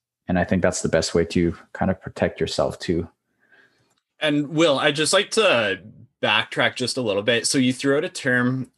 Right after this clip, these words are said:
Speaker 2: I believe it was value funds or value stocks?
Speaker 1: Correct.
Speaker 2: So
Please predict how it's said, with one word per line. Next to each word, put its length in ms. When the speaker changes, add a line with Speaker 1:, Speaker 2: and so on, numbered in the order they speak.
Speaker 2:
I 100
believe 240
it 60
was 160
value 420
funds 540
or 120
value 240
stocks? 640
Speaker 1:
Correct. 380
Speaker 2:
So 360